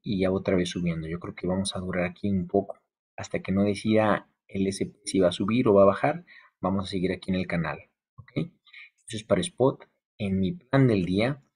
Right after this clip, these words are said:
prácticamente, pues, aquí se puede decir que rompió, pero no se, no fue con decisión. Estábamos aquí cuando hice el reporte y, como dije, este se, se iba a mover,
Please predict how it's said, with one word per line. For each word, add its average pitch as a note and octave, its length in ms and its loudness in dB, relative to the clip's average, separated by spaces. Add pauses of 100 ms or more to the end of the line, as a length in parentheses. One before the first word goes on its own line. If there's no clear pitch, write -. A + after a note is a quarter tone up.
(500)
prácticamente, - 800 -4
pues, - 240 -20
aquí - 180 -14
se F3 80 0
puede F3 160 2
decir B2 220 0
que - 120 0
rompió, G#2+ 360 0
pero G#2 160 2
no G2 120 2
se, G#2+ 240 -4
no A2+ 120 -2
fue C#3 200 0
con A2+ 160 0
decisión. G2 600 -2 (800)
Estábamos A#2 500 2
aquí A2 260 -4
cuando F#2+ 240 0
hice F#2+ 140 -2
el A2+ 80 0
reporte - 800 -4
y, - 120 -18
como G2 200 -2
dije, G2 180 0
este G2+ 220 -4
se, F#2+ 180 0
se F#2+ 260 -4
iba F#2+ 220 0
a A2+ 60 2
mover, F2 480 -2